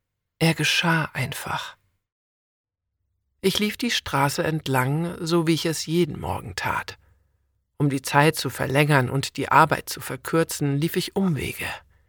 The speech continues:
Ich liebte es, durch den Stadtkern zu laufen und die Stimmungen der anderen Menschen zu beobachten. Viele waren hektisch und übersahen bei ihrem Wettlauf, wer als erstes auf der Arbeit war,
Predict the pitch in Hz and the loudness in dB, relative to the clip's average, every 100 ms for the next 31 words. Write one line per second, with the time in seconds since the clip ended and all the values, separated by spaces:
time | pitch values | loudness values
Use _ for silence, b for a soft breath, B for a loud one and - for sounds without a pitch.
0 | _ _ _ _ _ _ _ - 180 - | _ _ _ _ _ _ _ 2 2 2
1 | 208 226 - - - - - 123 - 117 | -2 -2 -4 -4 -4 -6 -4 -4 -4 -4
2 | - - - - 135 117 117 127 113 117 | -2 -2 -4 -4 -2 -2 -2 -4 2 4
3 | 120 - 117 - - 123 - - 156 151 | 4 2 -4 -4 -4 0 0 2 4 4
4 | 131 127 117 120 139 123 120 151 - - | 4 4 4 4 2 0 0 0 -2 -4
5 | 101 - - 113 98 - - - - 80 | -6 -8 -8 -6 -6 -4 -4 -4 -6 -6
6 | 117 b b b b b _ _ _ - | -8 b b b b b _ _ _ 0
7 | 151 135 127 131 131 127 147 - - - | 4 6 6 6 4 4 0 -2 -4 -2
8 | - B B B B - 185 202 202 165 | 0 B B B B -2 0 2 2 4
9 | 151 180 208 196 190 175 165 139 123 139 | 4 4 4 4 4 2 0 0 2 0
10 | - 165 175 - - 170 - 165 - - | 0 0 2 0 -2 2 2 2 0 0
11 | 175 180 - - 160 - 147 - 135 131 | 0 0 -6 -2 -4 0 -4 2 4 4
12 | 147 156 - 139 139 | 4 2 2 2 0